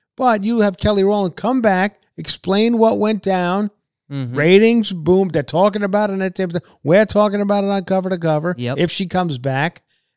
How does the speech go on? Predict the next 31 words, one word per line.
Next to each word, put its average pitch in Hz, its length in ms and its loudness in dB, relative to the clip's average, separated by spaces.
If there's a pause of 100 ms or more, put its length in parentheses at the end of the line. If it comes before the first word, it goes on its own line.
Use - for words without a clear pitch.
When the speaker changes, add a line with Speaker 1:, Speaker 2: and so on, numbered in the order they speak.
Speaker 1:
and 220 100 -4
everybody's 240 400 0
having 226 220 -2
a 214 60 -4
laugh 226 360 -2
about 117 320 -10
it. 131 120 -20 (360)
Am 156 120 0
I 147 80 4
wrong 180 340 2
in 196 100 0
saying 202 280 -2
this, 208 180 -4
Alex? 208 240 -4
Speaker 2:
No, 160 160 -2
I 123 120 -4
think 151 200 -10
that's 127 220 -10
a - 20 -10
great 139 260 -6
idea. 143 520 -6
Speaker 1:
What 180 180 4
is, 196 80 0
did, 165 220 2
has 170 200 -2
Kelly 185 320 0
Rowland 165 440 0
said 120 180 -8
anything 113 320 -12
about - 280 -16
it? - 60 -20